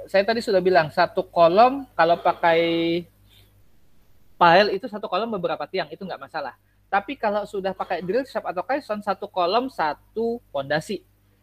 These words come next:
Kalau satu kolom satu pondasi dan sempat terjadi eksentrisitas, maka itu akan sangat bahaya karena momen yang terjadi akan lebih besar dari momen rencana. Nah, jadi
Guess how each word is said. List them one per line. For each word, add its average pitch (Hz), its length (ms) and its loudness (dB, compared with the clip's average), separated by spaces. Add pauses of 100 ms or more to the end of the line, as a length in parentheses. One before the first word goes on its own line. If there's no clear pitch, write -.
(480)
Kalau 233 240 2
satu 262 240 -2
kolom 254 240 -2
satu 233 240 -6
pondasi 240 400 -4
dan 190 240 0
sempat 196 320 -4
terjadi 185 480 -2
eksentrisitas, 185 880 -6
maka 175 800 0 (960)
itu 185 160 -12
akan 220 320 -2
sangat 185 240 -6
bahaya 196 300 -2
karena 190 260 -4
momen 190 320 -4
yang 190 160 -8
terjadi 196 400 -4
akan 208 140 -6
lebih 170 180 -6
besar - 240 -6
dari 156 160 -4
momen 135 240 -8
rencana. 127 560 -12
Nah, 113 320 -12 (560)
jadi 190 320 0